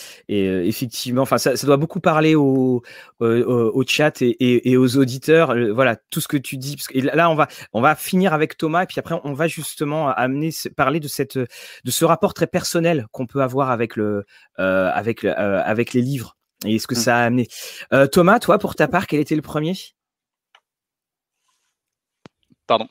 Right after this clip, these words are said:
Speaker 3: Eh ben, j'avais, euh, bah, le même âge que, que tout le monde, en fait, apparemment, hein, huit ou neuf ans.
Speaker 2: <laughs>
Speaker 3: Et j'ai mis la main sur un carton de bouquin chez mes grands-parents.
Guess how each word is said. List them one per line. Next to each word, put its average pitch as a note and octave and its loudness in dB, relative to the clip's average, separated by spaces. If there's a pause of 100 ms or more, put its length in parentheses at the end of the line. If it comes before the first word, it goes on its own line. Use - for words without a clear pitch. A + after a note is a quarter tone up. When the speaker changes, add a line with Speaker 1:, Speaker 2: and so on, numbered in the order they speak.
(120)
Speaker 3:
Eh B2 2
ben, C#3 2
j'avais, B2+ -2
euh, A2 0
bah, G2+ 0
le G2+ -4
même G#2+ -4
âge A#2 -2
que, F#2+ -4
que - -12
tout - -14
le G2+ -10
monde, A2+ -6
en F2+ -6
fait, F2 -12
apparemment, F#2 -6
hein, G2+ -6
huit A2+ -10
ou B2 -4
neuf G#2 -2
ans. A#2 0
Speaker 2:
<laughs> - -14
Speaker 3:
Et A#2 0
j'ai C3 4
mis D3 -2
la C3+ 4
main C#3 0
sur B2+ -4
un A2 0
carton C3+ -4
de E3 -8
bouquin D3 -8
chez B2+ -6
mes G#2+ -6
grands-parents. A2+ -4